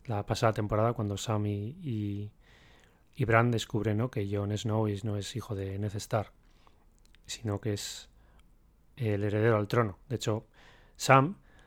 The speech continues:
en la escena, eh, se encuentra con Khaleesi primero y, bueno, le da las gracias por salvar a Ser Jorah y, y luego le, a continuación le dice, ¿no? Se entera, le dice a Sam que, que mata al,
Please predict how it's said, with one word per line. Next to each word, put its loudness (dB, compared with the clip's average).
en 0
la 2
escena, 0
eh, -2
se -4
encuentra 2
con 0
Khaleesi 2
primero 0
y, -2
bueno, -2
le -4
da -2
las -2
gracias -4
por -6
salvar -6
a -8
Ser -10
Jorah 2
y, -2
y -2
luego 6
le, 2
a -6
continuación 0
le 4
dice, -4
¿no? -2
Se -6
entera, -4
le -4
dice 0
a 4
Sam 0
que, -8
que -8
mata -4
al, -8